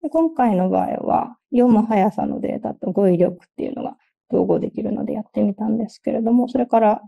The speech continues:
活動としてピックアップしたのは、メモを使う機能とマーカーを使う機能とダッシュボードなんですが、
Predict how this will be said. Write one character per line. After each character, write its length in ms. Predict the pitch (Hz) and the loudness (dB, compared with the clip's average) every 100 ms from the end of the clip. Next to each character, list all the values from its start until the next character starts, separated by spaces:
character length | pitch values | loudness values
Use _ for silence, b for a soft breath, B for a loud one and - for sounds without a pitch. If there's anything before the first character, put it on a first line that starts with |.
| _ | _
活 240 | - 226 220 | -4 0 2
動 120 | 214 | 4
と 120 | 214 | 2
し 100 | 202 | 0
て 120 | 202 | 0
ピ 100 | 185 | 0
ッ 80 | 196 | 0
ク 80 | 190 | 0
ア 40 | |
ッ 20 | |
プ 140 | 175 190 | 0 -4
し 80 | - | -4
た 100 | - | -6
の 120 | - | -6
は、 100 | - _ _ | -8 _ _
メ 120 | - | 0
モ 140 | 185 170 | 2 2
を 80 | - | -2
使 240 | - 185 | -2 -2
う 120 | - | -2
機 140 | - - | -4 -4
能 160 | - | -4
と 120 | - | -2
マ 140 | 185 185 | -2 0
ー 60 | |
カ 80 | 262 | 0
ー 40 | - | 0
を 40 | |
使 220 | - - | -2 -10
う 100 | - | -12
機 140 | - - | -10 -8
能 160 | - | -8
と 120 | - | -6
ダ 120 | 220 175 | -4 -4
ッ 20 | |
シ 140 | - | -2
ュ 20 | |
ボ 120 | 214 - | -2 -2
ー 20 | |
ド 80 | - | -4
な 80 | |
ん 120 | 262 - | -6 -8
で 80 | - | -4
す 120 | 269 | 0
が、 160 | 240 | 0